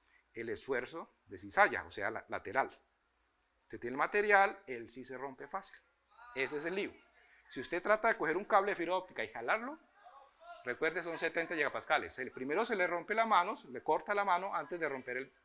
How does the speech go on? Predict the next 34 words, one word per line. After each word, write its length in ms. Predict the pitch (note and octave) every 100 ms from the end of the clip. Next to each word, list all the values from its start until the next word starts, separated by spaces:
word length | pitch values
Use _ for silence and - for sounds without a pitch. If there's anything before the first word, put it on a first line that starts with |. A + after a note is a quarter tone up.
| - - -
el 120 | A#2+
cable 280 | - B2+ B2+
de 60 | A#2+
fibra 300 | A#2 A#2 A#2
óptica. 300 | G#2+ - _ _ _ _
Pero 100 | A#2+
si 100 | A#2
usted 160 | A#2 F3+
le 100 | G#3+
hace 160 | A3
así, 420 | A#3+ G#3+ G#3 A#3 - _ _
no 140 | C#3
necesita 340 | C#3 C3+ C3 C#3
mucho 220 | C3 C3+
esfuerzo. 340 | - A2+ - - _ - _ _ - -
Entonces, 360 | - A#3+ C4+
esa 140 | A#3+ B3+
es 80 | B3+
una 140 | A#3
de 60 | A3+
las 100 | G#3
primeras 340 | E3+ E3 G3
cosas 300 | - G3 G3+
que 100 | -
uno 100 | E3+
le 80 | F#3
enseña 260 | D#3 C#3+ E3
a 40 |
los 120 | E3
estudiantes 600 | C3 - A#2+ B2 B2+ D3+
cuando 260 | - B2+ A#2+
van 160 | G#2 B2
al 80 |
laboratorio. 640 | B2 A2 F#2 - F#3 G2 D2+